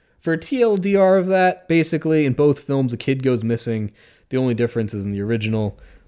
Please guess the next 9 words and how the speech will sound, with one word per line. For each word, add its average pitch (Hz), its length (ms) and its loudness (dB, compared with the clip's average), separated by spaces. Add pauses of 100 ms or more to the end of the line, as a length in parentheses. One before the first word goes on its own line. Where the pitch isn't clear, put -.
when 113 440 -2
the 113 80 2
movie 113 360 2
ends, 107 200 -2
we 101 120 -6
go 104 180 -4
back 107 380 -4
in 98 100 -4
time 98 640 -6